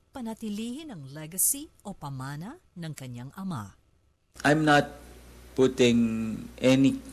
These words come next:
Speaker 2: anyone or any, any institution on the spot, but, di ba, these are all the questions in your minds, in your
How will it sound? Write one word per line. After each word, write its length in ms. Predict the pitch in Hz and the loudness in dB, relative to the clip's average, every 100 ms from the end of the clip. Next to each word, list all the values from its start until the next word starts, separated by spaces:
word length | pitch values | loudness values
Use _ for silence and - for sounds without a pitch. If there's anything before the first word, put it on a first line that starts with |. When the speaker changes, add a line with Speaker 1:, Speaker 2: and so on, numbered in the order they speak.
| - - - | -20 -20 -6
Speaker 2:
anyone 720 | 127 135 135 110 95 87 90 87 | 0 4 4 4 4 2 -2 -4
or 320 | 95 90 82 - | -4 -6 -6 -2
any, 240 | 117 123 - - - - - - - - | 0 0 -4 -14 -20 -20 -20 -20 -8 0
any 520 | 135 139 131 123 117 - | 2 4 4 4 0 0
institution 880 | 139 - - - 117 107 104 - 98 - - - - - - - - | 2 2 0 -2 -2 -2 -4 -6 -10 -16 -20 -20 -20 -20 -20 -20 -6
on 160 | 120 120 | 2 6
the 80 | 113 | 6
spot, 480 | - 107 98 - - - - - - - | 4 4 2 0 -16 -20 -20 -20 -20 -4
but, 240 | 135 139 - - - - - - - | 0 0 -2 -20 -20 -20 -20 -20 -8
di 120 | 180 | -4
ba, 400 | 180 185 180 156 151 151 - - | 0 0 0 -2 -4 -8 -12 -8
these 280 | 165 196 170 | 2 4 8
are 80 | 160 | 8
all 240 | 156 165 | 8 4
the 400 | 160 147 139 139 143 - | 4 4 4 0 -6 0
questions 480 | 147 - 151 139 147 | 0 2 -2 2 2
in 160 | 139 | 4
your 160 | 131 127 | 4 2
minds, 520 | 123 120 127 104 - | 0 -2 -2 -2 0
in 160 | 127 123 | 0 2
your 360 | 117 113 120 | 0 -2 -6